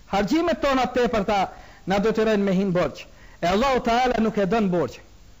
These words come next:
Pejgamberi alayhi salatu wasalam nuk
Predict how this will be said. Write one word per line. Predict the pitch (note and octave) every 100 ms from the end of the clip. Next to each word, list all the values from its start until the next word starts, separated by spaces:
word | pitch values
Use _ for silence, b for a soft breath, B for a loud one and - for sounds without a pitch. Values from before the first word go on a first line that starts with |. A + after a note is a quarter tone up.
| B B B
Pejgamberi | F#3 G3 A3 A#3+ B3
alayhi | A#3 A3+
salatu | - A3 A#3 A3+ G#3+
wasalam | A3+ A3 A#3 G#3+ - B B B B
nuk | D#3 G3 A#3 A#3